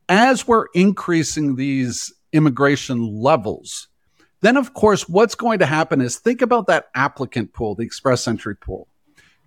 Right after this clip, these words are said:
Every, what you're doing is you're ranking all the applicants by their expected earnings.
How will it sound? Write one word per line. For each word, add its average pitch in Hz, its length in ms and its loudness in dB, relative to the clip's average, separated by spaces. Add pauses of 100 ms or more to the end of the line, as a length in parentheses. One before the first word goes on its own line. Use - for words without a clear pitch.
(180)
Every, 202 440 2
what 240 200 4
you're 254 120 0
doing 220 280 2
is 127 140 2
you're 139 140 0
ranking 131 840 0
all 180 240 6
the 160 180 4
applicants 127 540 -4
by 120 220 -2
their 113 160 -2
expected 110 480 -8
earnings. 90 420 -14